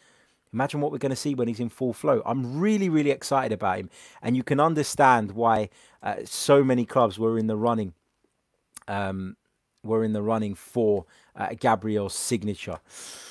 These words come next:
Um, gonna touch on one more individual performance. Uh, just first of all, just gonna say a massive hello to everybody who's in the live chat.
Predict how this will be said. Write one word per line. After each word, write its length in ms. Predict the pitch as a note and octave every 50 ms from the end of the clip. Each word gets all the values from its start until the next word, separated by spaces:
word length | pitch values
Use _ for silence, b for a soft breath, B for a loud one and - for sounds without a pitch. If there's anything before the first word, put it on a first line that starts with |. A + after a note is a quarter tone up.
| B B B B B B -
Um, 580 | D#3 D#3 E3+ F3+ F3+ F#3 F3+ F#3+ F#3 F3+ F#3 -
gonna 160 | - A3+ B3
touch 240 | A#3+ - B3 A3 -
on 160 | G#3+ G3+ F3+
one 160 | F3+ F#3 F3+
more 260 | F3 F3 F3 E3+ D#3+ D#3
individual 500 | - E3 D3 C3+ D3 C3+ C#3 B2 C3+ C3+
performance. 800 | A#2 - C3+ - - C#3+ C#3 C3 C3 C3 C#3+ - - - - -
Uh, 240 | C#3+ C3 B2 B2+ B2+
just 220 | A#2+ - D3 - -
first 340 | - - E3 D#3+ D#3 -
of 100 | - C#3
all, 100 | C3 B2+
just 180 | A#2 C3+ C3+ -
gonna 160 | - D3 C#3
say 160 | - D3+ C#3
a 40 | C3+
massive 520 | C3 C3 D3 C#3+ C3 - - C3+ A2+ - -
hello 360 | - C3+ C3+ C3+ C#3 C3 B2+
to 140 | - - - - -
everybody 500 | C#3+ D#3 D#3+ D3+ D3 B2 C#3 C3 B2 B2
who's 180 | A#2+ B2 A#2 G#2+
in 140 | B2+ A#2+ A#2
the 80 | A#2
live 320 | A2+ A#2 A#2 A2+ A2 G#2+ -
chat. 340 | - - - B2 A#2+ C#3+